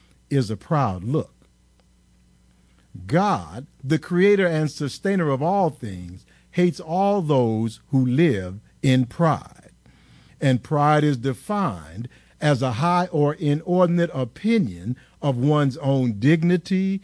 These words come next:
importance, merit, and or superiority, whether as cherished in the mind or as displayed in bearing or conduct. The devil, in his first temptation,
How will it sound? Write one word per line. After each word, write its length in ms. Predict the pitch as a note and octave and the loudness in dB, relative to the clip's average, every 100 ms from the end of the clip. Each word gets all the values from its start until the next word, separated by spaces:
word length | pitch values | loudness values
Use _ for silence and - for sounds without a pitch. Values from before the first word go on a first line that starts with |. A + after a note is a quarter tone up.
| _ - | _ -2
importance, 960 | C3+ B2+ - F#3+ G3+ D#3+ G2 F#2+ - - _ - | 0 0 -2 0 0 0 -4 -8 -12 -20 _ -4
merit, 640 | A2+ D3 G3+ A#2+ A2 B2+ _ _ - | 0 4 4 2 -2 -10 _ _ -4
and 280 | D#3+ D#3+ D#3 | 0 0 0
or 280 | E3 F3+ C#3+ | 0 2 2
superiority, 1080 | C3+ D#3 C#3 D3+ D3 D3+ G3 C3+ D#2+ - - _ _ _ - | 0 -4 -2 0 2 2 2 0 -4 -16 -20 _ _ _ 0
whether 300 | C3+ D3+ C#3 | 4 4 4
as 280 | C#3 C3 - | 2 0 -2
cherished 580 | - D3+ D#3+ D#3+ C#3+ D3+ | -2 0 2 0 -2 -2
in 180 | D3 | -2
the 60 | C3+ | 0
mind 600 | D3 F3+ A#2+ D#2+ E2+ A2+ - - | -2 -2 -2 -6 -12 -12 -14 -6
or 160 | C3 C#3 | -4 0
as 260 | D3+ D3 | 0 0
displayed 640 | A#2+ B2 - - C#3 C#3 C3+ | -2 -4 -6 -2 2 2 2
in 240 | B2+ G#2+ | 2 0
bearing 500 | A#2 F3 C3+ F#2+ G#2+ | 2 2 2 -2 -4
or 160 | A#2 - | -4 -4
conduct. 760 | F3 F#3 A#2 E2+ - _ _ _ _ _ _ _ _ | -4 -2 -4 -6 -14 _ _ _ _ _ _ _ _
The 220 | C3 C#3+ B2 | 0 2 2
devil, 560 | A2+ F#3+ A3 G#2 A#2 | 2 2 2 -2 -2
in 100 | B2+ | 0
his 160 | C3+ A#2+ | 0 2
first 320 | D#3+ D3 - | 2 2 2
temptation, 840 | D#3+ D3 - G3 F#3 - E2+ G#2 | 2 2 0 2 2 -2 -8 -8